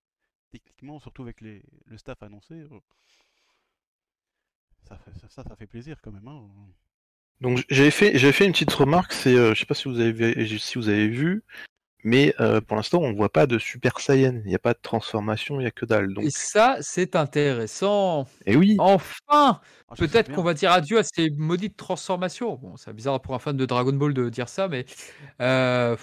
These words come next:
Speaker 3: oui, moi, si, s'il n'y a pas de nouvelles transformations ou ce genre de choses, ça me va largement.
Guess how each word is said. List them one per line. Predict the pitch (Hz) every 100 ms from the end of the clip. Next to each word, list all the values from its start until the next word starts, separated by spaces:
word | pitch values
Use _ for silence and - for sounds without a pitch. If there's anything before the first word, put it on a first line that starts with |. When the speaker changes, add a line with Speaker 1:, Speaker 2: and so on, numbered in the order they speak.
| - -
Speaker 3:
oui, | 104 117
moi, | 120 120
si, | 120 - 127
s'il | - 147 135
n'y | 135 139
a |
pas | 131 156
de | 139
nouvelles | 139 139
transformations | 135 147 139 139 131 - 151 143
ou | 127
ce | 120 127
genre | 123
de | 117
choses, | - 151 147 - _ _
ça | - 127
me | 117
va | 117 135 151
largement. | 117 127 120 120 104 113